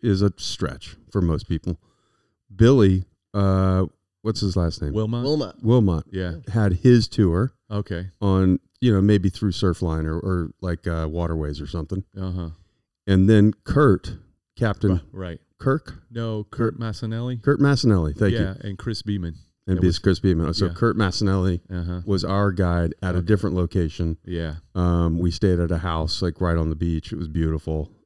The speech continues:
Speaker 1: Um, I, w-, I would say the house setup was definitely Jamaica
Speaker 2: Right.
Speaker 1: style, um, local style. And, uh, but the beaches and the coral reef, everything was beautiful. And then on, like, day two, we heard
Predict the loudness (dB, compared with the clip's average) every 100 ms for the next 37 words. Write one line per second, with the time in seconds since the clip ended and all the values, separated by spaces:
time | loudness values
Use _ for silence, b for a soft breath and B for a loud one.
0 | -6 -2 -2 -4 -6 _ -2 0 2 2
1 | 4 4 2 0 -2 -4 -2 -2 -2 -4
2 | -6 -4 -4 -4 -4 -2 -2 -2 -2 -4
3 | -6 _ _ -8 -8 -8 -2 2 2 0
4 | -4 b b b b b _ 2 4 4
5 | 4 2 0 0 2 2 0 -6 _ -2
6 | 0 2 4 4 2 0 -2 -4 2 2
7 | 4 2 0 0 -2 -4 _ _ -2 2
8 | 4 4 4 2 0 4 6 6 4 2
9 | 4 4 4 2 2 2 4 4 4 4
10 | 2 2 0 2 4 4 2 2 4 2
11 | 2 2 2 0